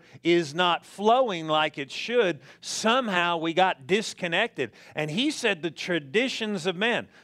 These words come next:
Now understand this. Sometimes we say, "Well, you know, those denominational people, they got a bunch of traditions."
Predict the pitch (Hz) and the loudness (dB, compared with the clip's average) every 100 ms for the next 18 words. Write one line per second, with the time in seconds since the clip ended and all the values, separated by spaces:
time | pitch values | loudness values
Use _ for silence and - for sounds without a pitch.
0 | - 170 247 247 - 208 190 208 269 - | -2 0 0 -4 -4 -2 0 0 -2 -2
1 | 214 208 220 196 160 214 - 180 147 - | -6 -2 0 0 -2 -6 0 0 0 -4
2 | - 165 202 208 190 165 143 175 170 180 | -4 0 2 4 4 0 0 2 2 2
3 | 156 165 180 - 143 131 113 147 139 151 | 0 0 0 -2 -2 -2 0 0 0 2
4 | 147 - - - 143 180 185 170 139 165 | 0 -2 -18 0 2 4 4 4 2 0
5 | 156 165 135 - 139 147 170 - 101 | 0 -6 -8 -4 -2 0 -2 -6 -14